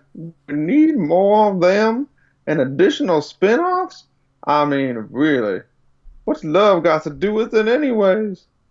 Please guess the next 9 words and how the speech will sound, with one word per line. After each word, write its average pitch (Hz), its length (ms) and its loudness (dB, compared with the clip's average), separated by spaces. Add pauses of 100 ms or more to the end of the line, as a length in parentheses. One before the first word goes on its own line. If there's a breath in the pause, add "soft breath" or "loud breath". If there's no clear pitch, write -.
(140)
It's 160 120 -12
all 170 260 2
just 175 280 2
a 240 80 -2
money 156 300 0
grab. 135 540 0 (1000)
Thank 185 200 -2
you, - 60 -20
Chris. 101 320 -8